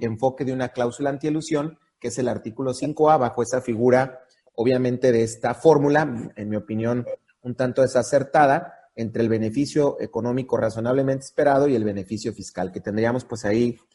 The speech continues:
desde luego, un debate importante. La reforma para veinte veintiuno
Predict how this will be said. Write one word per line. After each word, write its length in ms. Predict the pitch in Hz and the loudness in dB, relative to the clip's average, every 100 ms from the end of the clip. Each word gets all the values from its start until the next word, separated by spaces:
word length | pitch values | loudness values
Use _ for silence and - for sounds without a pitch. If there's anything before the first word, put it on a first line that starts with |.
| _ - | _ -4
desde 260 | 110 104 | -2 0
luego, 260 | 110 120 123 | 4 4 4
un 140 | 127 | 2
debate 380 | 123 120 117 120 | 4 4 2 -2
importante. 600 | 117 110 101 95 90 80 _ _ _ _ _ _ _ | -4 -6 -8 -8 -10 -12 _ _ _ _ _ _ _
La 100 | 131 | -2
reforma 500 | 135 170 190 202 208 | 2 2 2 2 2
para 260 | 156 131 127 | 2 4 2
veinte 360 | 127 147 160 | 0 0 0
veintiuno 640 | 170 143 139 156 120 120 | -2 -2 -2 -2 -2 -6